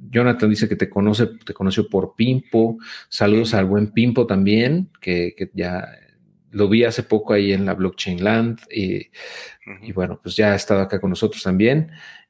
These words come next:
Speaker 1: eh, en varias ocasiones. Y bueno, preguntan, por ejemplo, a-, aquí hay una duda de ti, o sea, de, de qué estudiaste y,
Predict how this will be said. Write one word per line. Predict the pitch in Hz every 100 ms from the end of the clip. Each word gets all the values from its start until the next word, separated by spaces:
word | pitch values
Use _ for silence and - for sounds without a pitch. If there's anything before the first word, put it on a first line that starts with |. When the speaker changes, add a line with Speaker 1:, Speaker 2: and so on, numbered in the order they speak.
| _
Speaker 1:
eh, | - -
en | 135 123 101
varias | 101 101 101
ocasiones. | - - - 135 139 139 135 -
Y | 113 98 101 98
bueno, | 123 123
preguntan, | 123 117 143 151 139
por | 120
ejemplo, | 127 131 -
a-, | 117 104 117
aquí | 110 120
hay | 120
una | 120
duda | 107 107 107
de | 98 90
ti, | - 104 101
o |
sea, | 95 101
de, | 95 95 98
de | 98
qué | -
estudiaste | 107 - 104 110 120 127 - 117
y, | 113 107 95 95 90